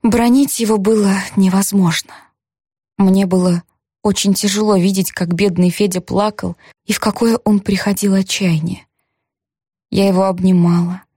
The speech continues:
и просила ради Бога, ради меня не тосковать и не плакать. Ну что же делать? Проиграл так проиграл. Не такое это важное дело, чтобы можно было убиваться таким образом.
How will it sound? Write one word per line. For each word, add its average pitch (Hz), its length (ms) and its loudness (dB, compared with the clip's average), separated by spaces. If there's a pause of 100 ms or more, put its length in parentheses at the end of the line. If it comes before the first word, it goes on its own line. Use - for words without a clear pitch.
(260)
и 202 100 -2
просила 202 560 0
ради 220 300 -2
Бога, 196 440 0
ради 220 300 0
меня 220 300 2
не 208 120 2
тосковать 202 680 -2
и 214 80 0
не 208 120 2
плакать. 196 640 -4 (480)
Ну 233 140 2
что - 260 -2
же 180 180 -4
делать? 165 540 -8 (540)
Проиграл 208 520 0
так 180 200 -4
проиграл. 165 600 -2 (580)
Не 220 100 0
такое 254 420 0
это 196 140 -2
важное 180 440 0
дело, 185 320 0
чтобы 175 420 -2 (380)
можно 196 340 2
было 185 300 0
убиваться 196 580 0
таким 202 380 0
образом. 156 500 -2